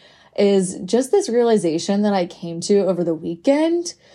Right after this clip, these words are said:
um, so my poor boyfriend, he got food poisoning or had some version of the stomach flu. 'Tis the season. I feel like everyone's immune systems are just shit right now.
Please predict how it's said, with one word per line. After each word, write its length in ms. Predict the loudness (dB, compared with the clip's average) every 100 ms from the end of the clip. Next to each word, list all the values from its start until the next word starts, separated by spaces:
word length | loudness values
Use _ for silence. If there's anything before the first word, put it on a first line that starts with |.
| _ _ -4
um, 340 | -2 0 -2 -4
so 200 | -2 0
my 160 | 0
poor 540 | 0 0 2 2 2 0
boyfriend, 680 | 0 0 0 0 2 0 -4
he 400 | -4 0 2 2
got 240 | 0 -4
food 240 | -2 -2 2
poisoning 580 | 2 2 2 0 2 0
or 80 |
had 340 | -2 0 -2 -2
some 540 | -4 -4 -4 -6 -6
version 340 | -2 0 0 -2
of 120 | -2
the 60 |
stomach 420 | -4 -2 -2 -2 -4
flu. 500 | 0 4 4 2 -2
'Tis 240 | -4 -4
the 100 | -2
season. 380 | -2 -2 0 -2
I 60 | -2
feel 160 | 0
like 120 | -2 -2
everyone's 400 | -2 -2 -2 -4
immune 420 | -6 -8 -10 -12
systems 480 | -12 -10 -8 -6 -4
are 80 | -4
just 200 | -6 -8
shit 280 | -8 -8 -4
right 180 | -4 -2
now. 320 | 0 -2